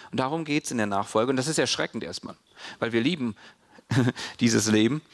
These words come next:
und wir denken, wir verlieren was, wenn wir es aufgeben. Dabei will Jesus uns nochmal so viel mehr schenken.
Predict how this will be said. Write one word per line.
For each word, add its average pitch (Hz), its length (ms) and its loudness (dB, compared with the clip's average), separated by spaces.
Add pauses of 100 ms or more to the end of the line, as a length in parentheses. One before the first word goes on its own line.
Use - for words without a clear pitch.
(300)
und 104 340 2
wir 107 80 2
denken, 113 240 0
wir 110 100 4
verlieren 110 580 -2
was, 92 200 -4
wenn 95 160 -8
wir 95 60 -4
es 92 100 -8
aufgeben. 95 580 -4 (840)
Dabei 104 240 -2
will 110 100 2
Jesus 113 340 2
uns 110 180 -6
nochmal 113 380 0 (340)
so 113 140 2
viel 120 220 0
mehr 120 220 4
schenken. - 400 -4